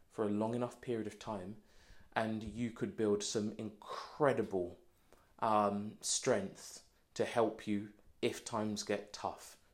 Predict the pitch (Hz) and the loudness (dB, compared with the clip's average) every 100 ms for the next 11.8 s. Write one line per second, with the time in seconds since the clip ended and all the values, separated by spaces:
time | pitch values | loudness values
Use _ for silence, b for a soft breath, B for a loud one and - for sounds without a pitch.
0 | - 110 107 - 104 101 - 98 92 - | -4 -4 -2 0 2 2 -2 -6 -6 -8
1 | - - - - - _ _ _ _ _ | -12 -16 -16 -16 -20 _ _ _ _ _
2 | - - b b b b b 113 123 123 | -20 -20 b b b b b 10 12 12
3 | 110 - - - _ _ _ _ 147 139 | 12 4 -10 -20 _ _ _ _ 10 10
4 | 139 - - - - _ - - 170 165 | 10 4 -12 -20 -20 _ -20 10 10 12
5 | 156 127 135 139 127 131 110 131 113 - | 8 8 6 4 4 2 2 2 2 2
6 | 107 107 - 104 95 90 B B - 131 | 2 0 -2 0 0 -2 B B 6 8
7 | 143 139 135 127 - 110 127 117 - - | 8 8 6 4 2 4 4 4 2 -2
8 | 110 - - 139 113 - 117 - 110 107 | -2 -2 4 4 4 0 -2 -2 0 0
9 | 107 107 107 123 117 - - b b b | -2 -4 0 2 2 -2 -18 b b b
10 | - 120 123 - - - 147 123 117 - | -2 2 2 2 0 4 6 8 6 2
11 | - 120 - 131 113 101 104 95 | -4 -4 0 2 2 0 -2 -2